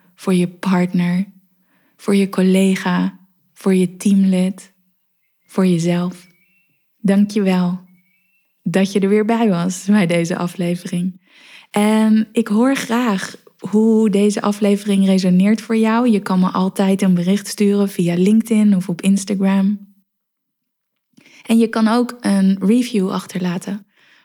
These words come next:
hoe je deze podcast vindt. En dat kan op iTunes of je kan op Spotify laten weten dat je deze podcast tof vindt, dat je er graag naar luistert, door een vijf sterren review achter te laten. Vind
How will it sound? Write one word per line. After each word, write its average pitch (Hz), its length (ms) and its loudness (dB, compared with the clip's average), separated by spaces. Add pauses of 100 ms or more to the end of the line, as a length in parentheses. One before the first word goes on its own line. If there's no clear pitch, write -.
(140)
hoe 214 360 2
je 202 80 2
deze 196 320 -2
podcast 202 480 -6
vindt. 185 320 -2
En 185 80 0
dat 180 120 -2
kan 185 160 0
op 175 220 -2
iTunes 214 760 0
of 185 180 -6
je 185 120 -4
kan 175 460 -4
op 180 120 -6
Spotify 208 720 -2
laten 190 300 0
weten 196 520 0
dat 185 180 -2
je 190 80 -4
deze 185 260 0
podcast 190 640 -4
tof 240 180 0
vindt, 226 400 0
dat 190 140 0
je 196 80 2
er 190 140 -2
graag 196 260 -4
naar 190 160 -2
luistert, 208 600 -4 (480)
door 208 500 2
een 190 120 0
vijf 180 280 -4
sterren 175 360 -4
review 170 500 -2
achter 160 300 -8
te 170 120 -4
laten. 160 440 -6 (460)
Vind 208 300 0